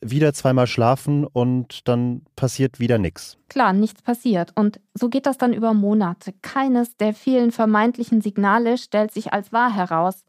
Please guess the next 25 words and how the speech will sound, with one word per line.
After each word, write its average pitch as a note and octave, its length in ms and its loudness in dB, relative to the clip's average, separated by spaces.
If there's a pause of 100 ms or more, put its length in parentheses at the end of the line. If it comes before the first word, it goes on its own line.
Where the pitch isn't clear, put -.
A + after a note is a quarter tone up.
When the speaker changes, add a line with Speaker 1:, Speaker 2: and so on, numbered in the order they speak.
(680)
Speaker 2:
Die A#3+ 80 0
ersten E4+ 420 2
fragen C4+ 360 2
sich C4+ 180 -4
dann C4 180 2
irgendwann, B3+ 540 2
ob A3 160 -6
sie B3+ 160 0
Lügnern B3 480 2
aufgesessen F#3 760 -2
sind. F3+ 380 -4 (560)
Einmal A#3+ 460 2
hören B3+ 200 2
die B3+ 100 2
Ermittler, A#3 600 2
wie A#3 200 0
Prinz A#3+ 380 -2
Reuß A3+ 200 0
am A3+ 160 0
Telefon A#3+ 420 0
sagt, A3+ 280 -2
er G3+ 100 -4
fühle A3+ 260 0
sich G#3+ 220 -4
verarscht. G3+ 840 -4